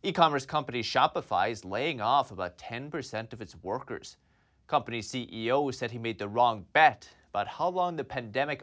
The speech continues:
online shopping boom would last.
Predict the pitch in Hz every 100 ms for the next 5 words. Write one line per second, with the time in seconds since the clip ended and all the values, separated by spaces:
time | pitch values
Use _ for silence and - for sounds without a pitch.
0 | - 127 143 131 127 117 - 131 123 104
1 | 107 117 185 180 120 104 131 180 110 -
2 | -